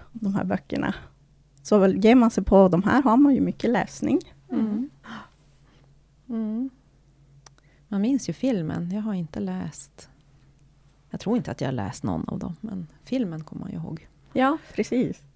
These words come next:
Speaker 2: Mm. Den var ju som, han var bra, tyckte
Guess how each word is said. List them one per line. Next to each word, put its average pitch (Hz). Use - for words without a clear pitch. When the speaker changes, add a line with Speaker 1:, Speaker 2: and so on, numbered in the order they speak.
Speaker 2:
Mm. 202
Den 214
var 240
ju 180
som, -
han 202
var 233
bra, 220
tyckte -